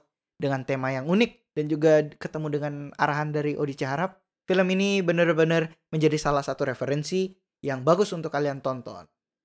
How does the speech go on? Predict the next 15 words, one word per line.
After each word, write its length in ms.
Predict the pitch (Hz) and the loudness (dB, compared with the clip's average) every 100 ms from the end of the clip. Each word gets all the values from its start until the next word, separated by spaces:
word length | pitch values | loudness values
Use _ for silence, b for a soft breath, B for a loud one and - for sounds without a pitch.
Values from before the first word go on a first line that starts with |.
| _ _ _ | _ _ _
Dan 180 | - 139 | -6 -4
juga, 640 | 139 151 165 175 180 170 - _ _ - | -2 4 6 6 6 2 -4 _ _ -6
eh, 760 | 208 208 208 202 196 196 196 190 190 - - _ _ _ | 0 2 2 2 2 0 -2 -4 -8 -8 -8 _ _ _
kayaknya 240 | - 226 | -2 -2
kita 200 | 240 240 | 2 8
udah 360 | 233 220 226 214 | 8 10 8 6
langsung 260 | 220 214 220 | 2 2 2
masuk 220 | 220 226 | 0 -2
ke 100 | 202 | -8
kesimpulan 480 | 214 214 202 208 202 | -6 -6 -4 -4 -4
ya, 100 | 190 | -4
teman-teman. 420 | 185 170 165 165 | -4 -6 -6 -8
Sayang 260 | 185 143 143 | -6 -6 -6
sekali. 440 | - 131 127 147 - _ | -8 -6 -4 -6 -10 _
Tetapi 400 | - 185 175 208 | -4 2 6 8